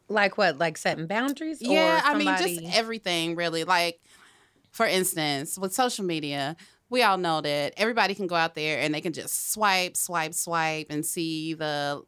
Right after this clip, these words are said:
Speaker 2: latest, youngest, or whatever, this and that. Do you ever feel like, um, both of you, do you ever feel like that is some kind of, like, competition, or do you feel like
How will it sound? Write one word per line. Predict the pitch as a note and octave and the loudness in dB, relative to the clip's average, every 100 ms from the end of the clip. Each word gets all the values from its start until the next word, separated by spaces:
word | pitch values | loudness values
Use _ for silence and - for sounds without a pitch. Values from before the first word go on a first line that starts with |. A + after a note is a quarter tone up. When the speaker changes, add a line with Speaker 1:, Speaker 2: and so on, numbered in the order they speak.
| - | -10
Speaker 2:
latest, | D3+ E3+ E3+ E3+ E3+ - C#3+ | 0 0 2 2 0 -4 -4
youngest, | E3 E3+ E3+ E3 E3 - D#3+ | 0 2 2 0 -2 -4 -2
or | |
whatever, | D#3+ D#3+ D#3+ D#3 D#3 D3+ D3+ | 0 4 2 2 -2 -2 -4
this | D3+ D#3+ - - - _ _ - | -6 -8 -8 -12 -14 _ _ -12
and | D3 D3 D3+ | -8 -4 0
that. | D#3 D#3 - - _ - - _ _ - | 2 2 -2 -10 _ -20 -20 _ _ 0
Do | |
you | E3+ | 2
ever | D#3 D3+ | 2 0
feel | - D#3+ | 0 2
like, | D#3 D#3 D3 D3 C3+ - - _ _ _ _ _ _ _ _ _ | 4 2 2 0 -2 -8 -20 _ _ _ _ _ _ _ _ _
um, | C#3+ E3 | 0 2
both | F#3 A3 | 2 0
of | E3+ | -2
you, | C3+ B2+ | -6 -6
do | D3+ | -4
you | D#3 | -2
ever | D#3 | -2
feel | - D#3 | -2 0
like | C#3+ D3 - | 0 -2 -4
that | C#3 A#2+ - - | -2 -2 -6 -8
is | C#3 | -6
some | - C#3 | -4 -4
kind | D#3 C3+ | -2 -2
of, | C3 C#3 | -4 -6
like, | G2+ - | -10 -8
competition, | D3 C3+ - G#3 G#3 G#3 F#3+ F3+ F3 | -8 -8 -2 0 0 2 2 4 2
or | D#3 C#3+ | 0 -4
do | |
you | C#3+ | -8
feel | D3 D#3+ C#3+ C#3+ | -4 -2 0 0
like | C#3+ C3+ C3 B2 | 0 0 -2 -4